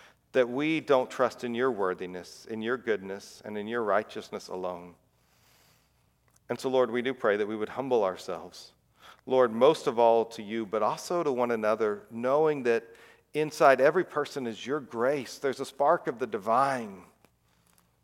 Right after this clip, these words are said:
There's your Holy Spirit and your love. And so, Lord, we do fall down.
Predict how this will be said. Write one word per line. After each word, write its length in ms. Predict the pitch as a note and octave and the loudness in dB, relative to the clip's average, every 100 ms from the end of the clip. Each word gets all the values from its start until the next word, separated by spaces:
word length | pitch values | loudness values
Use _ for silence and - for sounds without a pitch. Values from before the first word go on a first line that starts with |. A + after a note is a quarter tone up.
| _ _ _ _ | _ _ _ _
There's 200 | B2 A#2 | -6 0
your 160 | E3 | 0
Holy 320 | D#3 D#3 C#3 C3 | 4 4 2 -2
Spirit 360 | - C3 A#2+ | -2 -2 0
and 100 | A2+ | -4
your 140 | G#2+ F#2 | -6 -6
love. 360 | D#2+ F#2 F2+ - _ _ _ _ _ _ _ _ _ _ | -10 -12 -16 -20 _ _ _ _ _ _ _ _ _ _
And 80 | B2 | -10
so, 120 | D3 | 0
Lord, 180 | C#3+ B2+ | 2 2
we 100 | C#3 | -2
do 200 | C3 D3 | -6 -8
fall 260 | - B2+ G#2+ | 2 2 4
down. 340 | G2+ F2+ | -2 -6